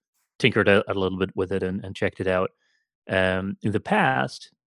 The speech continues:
running an Azure V M in any capacity comes with an associated cost. And you can run fairly cheap V Ms, but then you're also running on fairly ro-, low resources on the V M, so low C P U and memory, uh, depending on the disk, if it's an S S D drive or not,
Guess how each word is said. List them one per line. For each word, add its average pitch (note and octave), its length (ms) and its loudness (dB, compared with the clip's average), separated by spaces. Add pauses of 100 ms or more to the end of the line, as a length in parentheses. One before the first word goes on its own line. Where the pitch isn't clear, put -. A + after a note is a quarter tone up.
(100)
running C3 340 4
an A2+ 60 2
Azure A2 360 2
V F#2+ 260 0
M G2 340 -2
in G2 260 -6
any G#2+ 140 -2
capacity G2+ 880 0
comes C#3 240 -2
with G#2+ 280 2 (120)
an A2 80 -2
associated F#2 600 -6
cost. - 340 -12
And A#2+ 100 -6
you G#2+ 80 0
can G#2+ 180 -2
run G#2 280 0
fairly C#3+ 320 0
cheap - 280 -6
V G#2+ 220 4
Ms, F#3+ 160 -2 (400)
but A2 120 0
then A2+ 120 4
you're G#2+ 200 2
also G#2+ 200 2
running G2 300 0
on F#2+ 120 -4
fairly G2+ 360 -2
ro-, F#2 360 -2
low G2 180 -2
resources F#2+ 680 -8
on G#2+ 120 -6
the F#2+ 80 -6
V F#2+ 300 -6
M, - 140 -4
so - 160 -10
low G2 220 -4
C - 180 -6
P G2+ 140 -8
U F#2 140 -4
and F2+ 100 -8
memory, G2 360 -10 (560)
uh, F2 340 -4
depending F#2 420 -2
on F2+ 100 -2
the F2 80 -4
disk, - 360 -2 (280)
if F#2 160 -6
it's F#2+ 160 -6
an F#2 120 -4
S F2+ 140 -4
S G2 80 -8
D A2 200 -4
drive G2 360 0
or F2+ 100 -10
not, F#2 280 -2